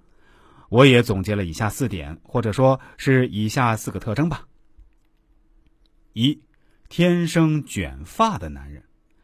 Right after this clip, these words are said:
天生卷发的男人喜欢不断尝新，而且本身也很有魅力，喜欢到处放电，生性淫荡，特别容易出现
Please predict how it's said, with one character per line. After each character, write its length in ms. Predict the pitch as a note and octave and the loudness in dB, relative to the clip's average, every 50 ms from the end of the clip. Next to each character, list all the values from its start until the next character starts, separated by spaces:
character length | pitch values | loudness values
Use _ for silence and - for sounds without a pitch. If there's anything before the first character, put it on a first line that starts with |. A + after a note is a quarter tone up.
| _ _ _ _ _ _ _ _ - | _ _ _ _ _ _ _ _ -10
天 280 | - - A3 B3+ B3+ A#3+ | 0 2 2 2 2 2
生 160 | B3+ B3+ B3 | 2 2 4
卷 240 | B3 F3 C#3+ C#3+ D#3 | 4 4 4 4 2
发 160 | G#3 G#3 F#3+ | 0 -2 0
的 100 | D3+ B2+ | 0 0
男 160 | A#2 A#2 C3+ | 2 2 2
人 100 | C3 C3 | 0 -2
喜 160 | C3 - F#2+ | -2 -4 -8
欢 200 | F2 - A2 A2 | -6 -6 -6 -4
不 120 | - B2 C3 | -4 -4 -4
断 180 | F3 D#3 A2 | -2 -4 -4
尝 300 | - - - F#2+ G#2 C3+ | -6 -8 -6 -4 -4 -4
新， 400 | D3+ - - F#3 G3+ A3 A3+ A#3+ - | -4 -4 -2 0 0 0 0 -2 -4
而 140 | - G#3 A#2 | -4 -4 -4
且 160 | - - G#2 | -2 -4 -6
本 240 | - - - D2+ D2 | -4 -4 -10 -10 -8
身 180 | - - A#2 A2 | -4 -2 -2 -2
也 120 | G2 E2+ | -2 -4
很 200 | D#2+ - - F#2+ | -8 -8 -8 -6
有 140 | F#2+ F2 D2+ | -6 -6 -6
魅 240 | D#2+ F#2+ G2+ F#2 E2 | -8 -6 -6 -8 -8
力， 180 | D2 D#2 C#2+ | -10 -12 -14
喜 200 | C2+ - - D2 | -14 -16 -16 -18
欢 180 | D2 - F#2+ G2 | -14 -12 -10 -6
到 200 | - A#2+ G2+ F2 | -4 -4 -4 -4
处 140 | - - G#2 | -6 -8 -10
放 320 | F2+ - C#3 B2+ G2+ F#2 | -6 -2 -2 -2 -2 0
电， 260 | F2+ C3+ C3+ A2 - - _ | 0 2 0 0 -2 -10 _
生 320 | - - - E3+ G3 G3 | -16 -6 -4 -4 -4 -4
性 240 | F#3+ - F#3 C#3 F2 C#2 | -6 -6 -6 -6 -6 -8
淫 200 | C#2+ D#2+ F2+ B2 | -10 -8 -8 -6
荡， 200 | C#3 D#3+ C#3+ - _ _ | -4 -6 -8 -8 _ _
特 300 | _ - - C#3 A#2 G2+ F2 | _ -4 0 0 0 0 -2
别 200 | - F2+ G2+ B2 | -4 -2 -2 0
容 240 | C3+ A2 E2 D#2+ F#2+ | 0 -2 -4 -6 -6
易 160 | F#2+ F2 D#2+ | -6 -6 -8
出 160 | - - G2 | -8 -10 -10
现 200 | F2 - F#2 D2+ | -8 -8 -10 -10